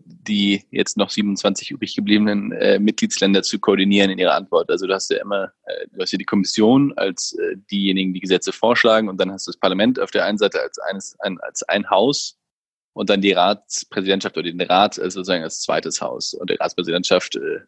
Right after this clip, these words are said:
leitet dann dieses zweite Haus. Ähm, und wie sich das auswirkt, ist dadurch, dass wir dann, äh, ja, Fortschritte sehen bei den Gesetzesakten oder bei den Themen, die halt dieser Ratspräsidentschaft wichtig ist.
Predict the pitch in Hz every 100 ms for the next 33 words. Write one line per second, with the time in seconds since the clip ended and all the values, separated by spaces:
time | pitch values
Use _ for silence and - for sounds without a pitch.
0 | - - 82 95 - - - - - -
1 | - 90 - - - _ _ _ _ _
2 | - 160 95 95 98 101 - - 110 98
3 | 98 107 113 110 - 95 127 - 127 -
4 | - - - 101 - - 104 107 107 -
5 | 104 101 101 101 101 _ _ _ _ _
6 | - 113 - - _ - 50 50 - 117
7 | 127 - - - - 120 - 127 120 113
8 | 107 113 107 98 98 92 104 - - 95
9 | - 98 95 92 92 95 - - 104 104
10 | 104 98 95 104 101 95 95 87 90 -
11 | 95 90 87 92 - 110 - - 117 110
12 | -